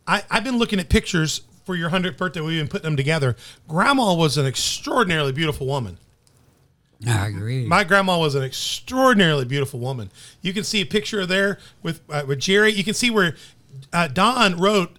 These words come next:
Speaker 1: to Mamie and Jerry. That's his baby son. That's his picture from the war. He wrote, "Love, Don." He also, you also wrote one of those to your, to your parents. I've seen that as well.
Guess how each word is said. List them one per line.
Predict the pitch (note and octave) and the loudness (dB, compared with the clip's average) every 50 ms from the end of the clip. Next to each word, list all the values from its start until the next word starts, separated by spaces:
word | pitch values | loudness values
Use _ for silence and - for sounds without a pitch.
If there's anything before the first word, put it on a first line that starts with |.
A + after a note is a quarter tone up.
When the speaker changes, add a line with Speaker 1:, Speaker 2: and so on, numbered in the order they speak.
| _ _ - | _ _ -8
Speaker 1:
to | - F3 | -6 -2
Mamie | E3+ F#3 G3+ G#3+ G#3+ G#3+ G3+ | 0 0 2 2 2 0 0
and | F#3 D#3+ | -2 0
Jerry. | C#3+ G3 F#3+ F3+ E3+ E3+ | 0 0 0 0 0 0
That's | E3 F3 F3+ - | -2 -2 -2 -2
his | - F3 C3+ - - | -4 -4 -6 -8 -12
baby | _ D#3+ D3+ F#3+ F#3+ E3+ F3 E3+ - | _ -6 -2 -2 0 0 -2 -4 -6
son. | - - - A3 G3+ E3 D3+ E3 - - - - - - - _ - | -8 -6 -4 -2 -2 -2 -2 -2 -4 -8 -16 -20 -20 -20 -20 _ 0
That's | F#3 G3+ G3 | 0 0 2
his | - G3 C3+ | 0 -2 -2
picture | - - G#3 - G#3 F3+ | 0 -4 -4 -4 -4 -4
from | - - F3 | -2 -2 -2
the | D#3 D#3+ E3+ | 0 0 0
war. | F3+ F#3 G3 G3 | 0 0 0 0
He | F3 D#3 | 0 0
wrote, | E3 F#3+ G3 | 0 0 0
"Love, | E3+ F3 E3+ C#3 | -2 -2 -2 0
Don." | D3+ D3+ D#3 F3+ G3+ - - - - | 0 0 0 -2 -4 -6 -12 -20 -10
He | - A#3 | -4 0
also, | A3+ A#3+ A#3 - A#3+ G3+ F3+ | 2 2 2 2 0 -2 0
you | F#3 F#3+ | 0 0
also | A3 A3+ - - F3+ | 2 2 0 0 2
wrote | F#3 G#3 G#3 F3+ | 2 2 2 2
one | F#3+ G#3 | 0 -2
of | G3 F3+ | 0 0
those | G3 G3+ G3+ G3 - | 2 0 0 0 -2
to | - G#3+ | -2 -2
your, | G3+ F#3 F3 F3+ - _ - | -2 -2 -2 -6 -10 _ -8
to | - | -6
your | G#3 G3 | -6 -6
parents. | - G#3 A3+ A3 F3 B2+ A2 - - | -4 -4 -4 -4 -4 -4 -4 -6 -8
I've | C#3 C3 | -10 -8
seen | - - F3 E3+ E3+ | -8 -10 -10 -8 -8
that | E3+ E3 | -8 -8
as | E3 D3 F3 | -8 -10 -10
well. | F3 F3 D#3+ C#3+ B2+ - | -8 -8 -6 -8 -10 -12